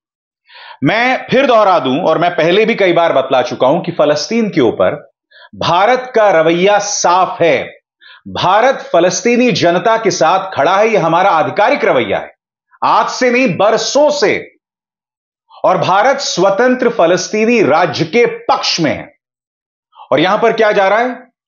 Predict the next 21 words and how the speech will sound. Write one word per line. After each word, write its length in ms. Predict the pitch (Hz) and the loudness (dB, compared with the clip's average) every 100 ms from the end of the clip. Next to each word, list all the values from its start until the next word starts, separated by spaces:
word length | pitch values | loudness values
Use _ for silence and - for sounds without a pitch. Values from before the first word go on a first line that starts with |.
| _ - - | _ -20 -8
युद्ध 280 | 110 247 180 | -2 -2 0
में 260 | 233 262 - | 2 0 0
कूदे 300 | 226 247 233 | 0 2 2
मोदी, 400 | 202 208 240 220 | 2 2 0 2
इसराइल 500 | 180 151 190 220 170 | 2 2 2 2 2
बोला, 340 | 180 196 - | 2 2 0
"Thank 400 | 165 170 160 214 | -2 -2 -2 0
you।" 160 | 208 113 - _ _ _ _ _ _ _ _ _ _ _ _ | 0 -2 -10 _ _ _ _ _ _ _ _ _ _ _ _
यानी 260 | 104 127 151 | -4 -2 -2
कि 340 | 160 214 233 - - - - - | -2 -4 -6 -14 -20 -20 -14 -2
यह 180 | 170 180 | 0 0
आभास 380 | - 254 294 | 2 0 0
कराने 340 | - 226 214 226 | 0 0 0 -2
की 100 | 190 | -4
कोशिश 420 | 190 185 214 170 | 0 0 0 0
ये 60 | 170 | 2
वाहियात 380 | 165 180 196 | 2 2 2
चैनल 360 | 196 180 175 185 | 0 0 0 0
कर 220 | 190 262 | 2 2
रहा 260 | 247 196 165 | 2 2 2
है 200 | 131 | 0